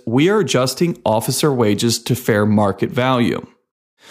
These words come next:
What I mean by that is, is this officer paid more or less than what he's really doing?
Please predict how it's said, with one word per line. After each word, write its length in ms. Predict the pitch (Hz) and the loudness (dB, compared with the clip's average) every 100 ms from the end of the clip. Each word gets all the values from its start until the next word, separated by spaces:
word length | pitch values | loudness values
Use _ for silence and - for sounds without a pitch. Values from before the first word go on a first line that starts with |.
| - - | -20 -4
What 180 | 123 185 | 0 0
I 80 | 202 | 2
mean 260 | 139 165 | 2 4
by 180 | 143 117 | 2 0
that 240 | 104 110 117 | 2 2 2
is, 260 | 120 120 - | 2 -2 0
is 160 | 120 101 | 0 2
this 280 | 156 180 - | 0 -2 -4
officer 540 | 123 135 - 180 185 170 | -2 -2 -2 -2 -2 -2
paid 400 | - 117 120 107 | -4 0 0 2
more 640 | 110 113 123 160 180 - | 4 4 4 0 -4 -4
or 180 | - 175 | 0 2
less 440 | 151 117 113 117 | 2 2 0 -4
than 240 | - 135 127 | -4 0 2
what 240 | 113 113 | 2 0
he's 240 | 110 110 - | -2 -2 0
really 280 | 98 92 | 0 0
doing? 420 | 104 127 120 50 | 2 2 0 -4